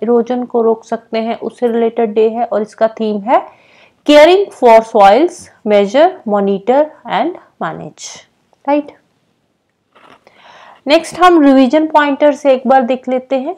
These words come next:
कल जो हमने, अ, करंट अफेयर्स पढ़े थे, तो वन लाइनर जैसे उसको मैंने पहले आपको डाल दिया है, so that कि रिवाइज करना ईजी हो जाए। यूपी के अंदर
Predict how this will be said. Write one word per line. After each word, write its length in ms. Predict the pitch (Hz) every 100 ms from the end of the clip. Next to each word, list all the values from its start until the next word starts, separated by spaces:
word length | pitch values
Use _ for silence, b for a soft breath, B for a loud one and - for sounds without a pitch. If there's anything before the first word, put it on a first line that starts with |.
| _ 247
कल 200 | 247 240
जो 160 | 269
हमने, 420 | 240 247 233 247
अ, 760 | 262 - _ _ - 214 214 208
करंट 380 | 208 226 226 269
अफेयर्स 440 | 262 247 240 240
पढ़े 400 | - 220 220 240 247
थे, 100 | 311
तो 200 | 285 226
वन 280 | 220 247
लाइनर 340 | 247 214 196 190
जैसे 360 | 190 185 214
उसको 340 | 170 175 - 190
मैंने 240 | 185 180
पहले 300 | 185 175 175
आपको 400 | 165 - 254 339 190
डाल 280 | 180 175 175
दिया 220 | 196 214
है, 200 | 254 -
so 220 | - 190
that 200 | 185 185
कि 220 | 294 359 240
रिवाइज 380 | 202 185 190 190
करना 380 | 190 175 254 311
ईजी 300 | 208 180 175
हो 140 | 170 165
जाए। 360 | 165 139 147 _ _ _ B B B B B B -
यूपी 340 | 285 311 349
के 120 | 339 349
अंदर 340 | 311 302